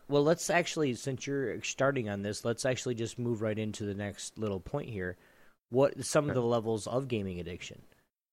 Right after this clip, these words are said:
Speaker 1: Um, and you can start this out, 'cause I know we're all, we're all just talking over each other, of course, but that's, that's cool, uh, <laughs> sometimes. Um, but let us, you know, start us out. Like, let's give us some points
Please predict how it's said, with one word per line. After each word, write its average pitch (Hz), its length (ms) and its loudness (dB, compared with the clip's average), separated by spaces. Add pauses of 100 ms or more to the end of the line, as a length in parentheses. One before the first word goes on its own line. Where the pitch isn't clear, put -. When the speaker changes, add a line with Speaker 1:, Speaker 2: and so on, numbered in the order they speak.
(140)
Speaker 1:
Um, 107 460 2 (180)
and 117 140 0
you 131 120 2
can 131 140 -2
start 131 240 2
this 107 220 -4
out, 98 180 0
'cause - 100 -12
I 98 100 2
know 95 340 -2
we're 101 240 0
all, 95 260 2
we're 95 100 0
all 90 120 2
just 87 200 -4
talking 90 320 -6
over 92 220 -6
each 85 140 -8
other, 85 160 -4
of 80 80 -10
course, - 240 -12
but 82 120 -18
that's, - 240 -10 (140)
that's 82 160 -12
cool, - 340 -10 (440)
uh, 90 180 2 (240)
<laughs> - 560 -4
sometimes. - 560 -2 (340)
Um, 131 340 8
but 127 220 4 (120)
let 135 180 4
us, - 240 -4
you 135 140 0
know, 120 220 0
start 165 260 2
us 160 160 0
out. 139 160 4
Like, 95 320 -2
let's 107 200 -6 (140)
give 135 140 4
us 160 120 0
some 143 240 -2
points - 560 -4